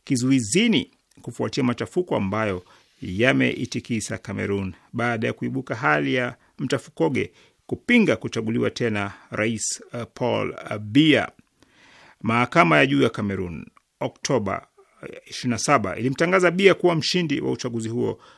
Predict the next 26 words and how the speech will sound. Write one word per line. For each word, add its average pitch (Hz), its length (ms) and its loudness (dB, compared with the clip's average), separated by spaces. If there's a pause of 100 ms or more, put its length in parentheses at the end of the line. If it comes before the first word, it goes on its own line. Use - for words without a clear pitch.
(140)
kwa - 120 -12
kupata - 540 -4
asilimia 127 540 -2
hamsini 117 640 -4
na 107 160 -4
tatu 127 340 -4
nukta 107 320 -8
sita 127 380 -6
ya 110 280 -6 (400)
kura, 131 380 0
akimpita 160 800 0 (580)
mpinzani 110 420 -4
wake, 127 460 0 (220)
eh, 104 180 -6
Chiroma 135 500 2
Bakari 135 520 0
aliyepata 110 540 -2
asilimia 107 380 -4
thelathini 104 500 -8
na 98 360 -8
tano 120 280 -2
nukta 101 280 -8
moja 95 320 -8
tisa - 320 -6
ya 113 80 -6
kura. - 360 -6